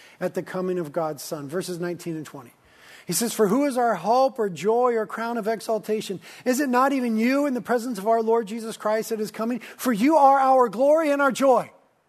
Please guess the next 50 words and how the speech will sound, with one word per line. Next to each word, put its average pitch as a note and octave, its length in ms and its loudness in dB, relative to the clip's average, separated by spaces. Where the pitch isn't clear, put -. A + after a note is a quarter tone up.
New A3+ 160 0
Living A3+ 200 2
Translation F3+ 520 -4
helps F#3 380 -4
us E3+ 360 -8
understand E3+ 460 -8
that D3+ 120 -8
verse D3 260 -10
a D#3 40 -14
little C#3+ 200 -12
bit. C3 260 -18
It's - 100 -20
a D#3+ 40 -10
little D#3+ 120 -6
more D#3 200 -6
clear. C3 340 -18
Pop D3+ 180 -4
it E3 80 -6
up E3+ 100 -4
there, C#3 140 -10
brother. C3 240 -10
Thank C3 240 -12
you. A#2 80 -20
"After C4 420 4
all, B3+ 320 6
what A#3 300 2
gives A#3 300 -4
us B3 180 -2
hope - 600 0
and G#3 220 -4
joy? F3+ 540 0
And A#3 220 2
what D4+ 200 6
will D4 120 2
be C4+ 160 0
our B3 120 4
proud C4+ 580 4
reward B3 640 2
and A#3 160 -8
crown C4 460 -2
as F#3 120 -6
we G#3+ 120 -4
stand C#4 480 0
before C4+ 400 0
our B3+ 100 2
Lord B3 300 2
Jesus A#3+ 340 -6
when C4 180 -4
he C4+ 40 -2
returns? C4 440 -4